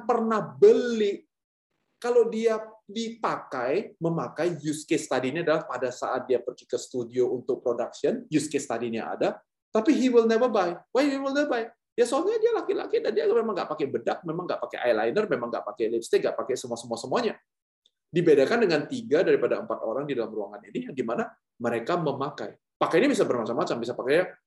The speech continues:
mungkin cuma sebulan sekali, ada yang pakainya setiap hari, ada yang pakainya setiap kali ada ulang tahun atau ada acara, pakai doang.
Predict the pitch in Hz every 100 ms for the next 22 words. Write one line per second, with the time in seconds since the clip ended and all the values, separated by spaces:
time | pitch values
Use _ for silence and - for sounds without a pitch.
0 | 127 113 170 151 117 117 107 110 - 180
1 | 175 120 113 101 131 139 - 107 - 165
2 | 160 120 117 113 120 147 - - 117 110
3 | 117 110 110 113 143 127 113 110 92 -
4 | 170 151 - 117 127